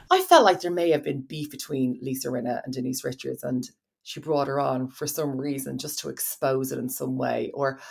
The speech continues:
I don't know, I just was like, "Why would you do that to a friend? You would protect a friend." There, I, I don't know what the situation was, or else if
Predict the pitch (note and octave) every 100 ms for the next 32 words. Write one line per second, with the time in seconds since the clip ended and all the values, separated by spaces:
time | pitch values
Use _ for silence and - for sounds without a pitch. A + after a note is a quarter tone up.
0 | - - B3 C4+ C4 A#3+ G#3+ A#3 A#3+ A3
1 | G3 D#3 F#3 B3+ C#4+ F#4+ A#3+ - F#3 D#3+
2 | - C#3 B2+ - - D3+ G3 C3+ C3 D#3+
3 | A3+ A#3 C#4 - - - - - D#3 D3+
4 | G#3 C4 C4+ - - - - - - -
5 | A3+ A3+ - A3+ - A3+ A3+ G#3 F#3+ F#3
6 | - E3+ F3+ E3 D#3+ D#3+ D#3 D#3 D#3+ E3
7 | F#3 G3 - A#3+ A3+